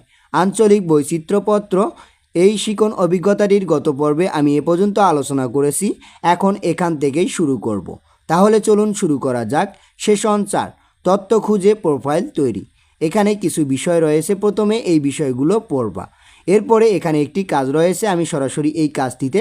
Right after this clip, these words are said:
চলে আসতেছি। কাজটি হলো আগামী দিনের মেলার প্রস্তুতি।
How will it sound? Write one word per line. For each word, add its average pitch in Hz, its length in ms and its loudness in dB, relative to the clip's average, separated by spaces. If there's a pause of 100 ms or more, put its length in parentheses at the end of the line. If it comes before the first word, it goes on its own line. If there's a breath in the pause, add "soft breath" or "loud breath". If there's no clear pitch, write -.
(140)
চলে 147 200 0
আসতেছি। 110 460 -8 (440 soft breath)
কাজটি 196 380 0
হলো 208 160 4 (180)
আগামী 165 300 0
দিনের 175 280 0 (100)
মেলার 135 340 -2
প্রস্তুতি। 139 480 -4